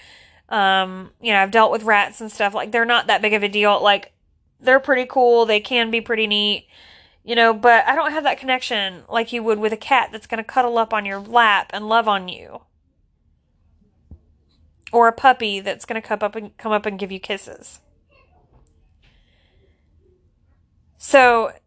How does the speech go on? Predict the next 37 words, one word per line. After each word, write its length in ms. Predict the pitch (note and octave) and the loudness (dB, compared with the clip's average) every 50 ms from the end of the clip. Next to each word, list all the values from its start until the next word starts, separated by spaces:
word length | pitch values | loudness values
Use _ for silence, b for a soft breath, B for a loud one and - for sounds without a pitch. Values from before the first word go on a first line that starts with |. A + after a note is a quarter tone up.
| _ _ | _ _
there 300 | A3+ A#3 A#3 C4+ C4+ C4+ | -6 0 4 6 6 6
apparently 500 | C4+ C4 - - F#4+ G#4+ G#4 E4+ E4+ F4 | 6 4 0 -6 -4 -4 -4 -4 -6 -6
was 160 | D4+ D4 D4 | -4 -4 -4
another 320 | C#4 B3+ B3+ B3 A#3 C4 B3+ | -4 -4 -2 -2 -2 -2 -2
video 540 | A3+ A#3+ A#3 A#3+ A#3 A3+ A3+ A3+ A3 A3 | -2 -2 0 0 2 2 2 2 2 0
of 180 | G#3+ - A3+ G#3 | 0 0 -2 -2
a 60 | A3 | -2
kitten 340 | G#3+ - - A#3 - G3 G#3 | -4 -4 -6 -6 -6 -6 -8
being 240 | G#3+ A3 G3 F#3+ F#3+ | -8 -8 -8 -10 -12
set 260 | - - - - - | -10 -8 -8 -6 -4
fire 300 | - G3+ F#3+ F#3 F#3 F3+ | -2 -2 0 0 0 -2
in 80 | F3+ F3 | -2 -4
a 60 | F3+ | -6
cage. 560 | - - - - - F2 - - - - _ _ _ _ _ _ _ _ _ _ _ _ _ _ _ b b b b b b b b b b b - | -6 -10 -12 -12 -14 -18 -16 -16 -16 -16 _ _ _ _ _ _ _ _ _ _ _ _ _ _ _ b b b b b b b b b b b 0
They 140 | A#3 A3+ | 2 2
believe 280 | A#3 C4 C4 C4 B3 A3+ | 4 4 2 2 2 2
that 160 | A3+ A#3 A3+ | 2 2 2
is 140 | A3+ A3+ A3+ | 2 0 -4
linked 240 | A3+ A3 G#3+ G#3+ - | -8 -8 -10 -10 -14
to 100 | - G#3 | -14 -10
him 160 | G#3 G3 F#3 | -10 -8 -8
as 140 | F3+ F#3 G3+ | -10 -10 -6
well. 500 | G3+ G#3 G3+ G3+ G3+ G3+ G#3 G#3 G#3 _ _ _ _ _ _ _ _ _ _ _ _ - | -2 0 2 2 2 0 -2 -4 -8 _ _ _ _ _ _ _ _ _ _ _ _ -8
Unfortunately, 1160 | - A3+ A3 - - - - C#4 C4+ C#4 C#4 - C#4+ B3+ F3+ G#3 A#3 A3+ A3 A3 A3 A3 G#3+ | -8 -8 -8 -10 -12 -4 2 4 4 4 2 0 -4 -4 -2 -2 0 0 0 0 0 -2 -4
the 180 | G#3+ G#3 A#3 | -6 -8 -8
Facebook 500 | G#3+ - - A#3 A3+ A#3 A#3 - C4 A#3+ | -6 -2 0 0 0 0 -2 -4 -8 -4
group 300 | A3+ A#3+ A#3 A3+ G#3+ A3 | -2 -2 0 -2 -2 -4
targeted 480 | - - A#3 G#3+ G#3 G#3+ G#3+ G#3 G#3 G3 | -6 -4 -2 -2 0 0 -2 -4 -4 -4
the 80 | G3+ | -4
wrong 280 | F#3+ G3 F3+ F3+ F3+ F3+ | -2 0 0 0 -2 -6
person 500 | - - A3+ G#3 G3+ - - A3 G#3 G3+ | -10 -8 -8 -8 -6 -6 -6 -6 -6 -4
when 100 | G3+ G3 | -6 -6
it 80 | - - | -6 -8
came 220 | - G#3 G3 F#3+ | -10 -12 -12 -12
to 100 | F#3 F#3+ | -14 -8
that 300 | F#3+ F#3+ F#3+ G3 G3+ - | -2 0 0 0 0 -2
one. 300 | G#3 A3 A3 G#3+ G#3+ G#3+ | -4 -4 -6 -6 -8 -10